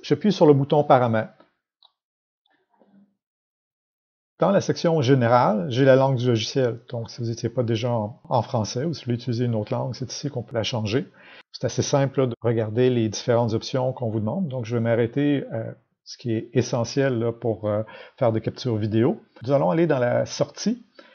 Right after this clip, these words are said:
Et dans la section sortie, naturellement, on doit déterminer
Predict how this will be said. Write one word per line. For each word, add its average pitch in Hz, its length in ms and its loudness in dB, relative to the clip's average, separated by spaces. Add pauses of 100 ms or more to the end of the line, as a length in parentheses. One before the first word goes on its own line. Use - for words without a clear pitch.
(240)
Et 127 340 4 (240)
dans 123 100 -2
la 120 100 -2
section 156 420 -4
sortie, - 640 -2 (100)
naturellement, 135 640 0
on 117 140 4
doit 127 240 4
déterminer 135 720 2